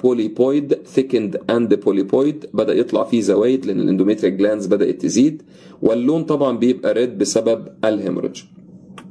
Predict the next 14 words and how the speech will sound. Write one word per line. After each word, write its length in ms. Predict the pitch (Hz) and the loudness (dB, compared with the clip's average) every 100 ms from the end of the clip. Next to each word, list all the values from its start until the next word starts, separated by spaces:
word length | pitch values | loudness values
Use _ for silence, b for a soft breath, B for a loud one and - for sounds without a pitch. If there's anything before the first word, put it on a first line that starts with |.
| - B B B B 113 | -20 B B B B 0
اهم 360 | 127 170 156 | 2 2 2
ما 60 | 135 | 2
يهمنا 340 | 123 127 143 | 2 2 0
في 80 | 135 | 0
الموضوع 500 | 113 104 104 131 143 | 0 2 2 2 2
تحت 300 | 131 127 - | -2 -4 0
الميكروسكوب 640 | 104 101 95 98 - 127 107 | 2 2 2 -2 0 0 0
بنشوف 380 | 98 107 104 | -2 -2 -2
ايه؟ 180 | - - | -2 -4
تحت 240 | - - 139 | -2 -2 0
الميكروسكوب 680 | 131 113 110 104 - 139 | 0 0 -2 -2 0 0
عندي 300 | 117 120 127 | 0 -2 -2
ثلاث 340 | 117 120 120 - | 0 0 0 -2
انواع. 420 | 92 117 160 175 | 0 0 -2 -6